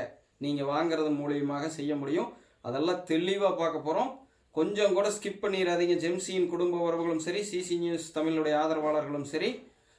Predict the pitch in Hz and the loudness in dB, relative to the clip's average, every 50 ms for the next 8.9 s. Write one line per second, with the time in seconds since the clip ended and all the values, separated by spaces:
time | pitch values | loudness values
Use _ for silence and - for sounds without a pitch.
0 | _ _ - 175 202 214 233 220 202 - - 214 190 185 180 175 175 175 180 190 | _ _ -2 2 4 4 4 4 4 2 2 4 4 6 6 6 6 6 6 6
1 | 196 190 185 170 175 180 190 185 190 185 - 165 165 165 160 170 165 165 170 185 | 4 4 0 -2 0 0 2 4 4 2 2 2 2 0 2 0 -2 0 2 2
2 | 220 254 233 - - 147 151 165 170 170 165 160 156 160 151 151 156 165 180 196 | 2 0 0 -2 -4 -4 -2 0 0 0 2 2 4 4 4 2 2 2 2 2
3 | 190 - 202 214 247 240 - - - _ _ _ - - _ _ _ _ _ _ | 0 0 0 0 0 0 -4 -10 -20 _ _ _ -20 -20 _ _ _ _ _ _
4 | _ _ _ _ _ - - _ _ _ - 143 165 185 208 202 202 214 214 202 | _ _ _ _ _ -20 -20 _ _ _ 0 2 2 2 2 2 4 4 4 4
5 | 185 190 202 202 202 196 190 185 180 175 175 180 180 196 202 190 175 175 180 190 | 4 4 6 6 6 6 6 6 6 6 6 6 4 4 4 4 4 4 4 4
6 | 196 185 180 180 180 175 180 180 190 185 165 165 180 180 185 180 - 175 170 170 | 4 2 2 2 2 2 2 2 2 2 2 2 0 0 0 -2 0 0 0 0
7 | 170 175 185 160 156 160 170 175 175 170 175 165 160 160 151 160 160 156 160 165 | 0 -2 -2 2 2 4 4 4 2 0 -2 -2 -2 -4 -4 -4 -2 -2 -2 -2
8 | 165 170 170 165 156 156 160 165 165 165 160 160 160 156 156 156 190 | -2 -4 -4 -2 -2 0 0 0 2 0 0 0 0 -2 -2 0 0